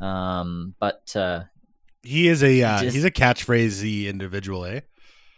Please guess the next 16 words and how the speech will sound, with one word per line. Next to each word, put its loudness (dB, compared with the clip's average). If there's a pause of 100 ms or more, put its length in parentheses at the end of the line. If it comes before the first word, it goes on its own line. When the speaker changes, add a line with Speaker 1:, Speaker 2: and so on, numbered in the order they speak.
(120)
Speaker 1:
Oh, -4
he, -6
he -6
can, -4
he -6
can -4
think -2
of -4
all 2
Speaker 2:
<laughs> -8
Speaker 1:
sorts -2
Speaker 2:
He -2
Speaker 1:
of, 0
Speaker 2:
just -6 (480)
Speaker 1:
I 0
mean, 2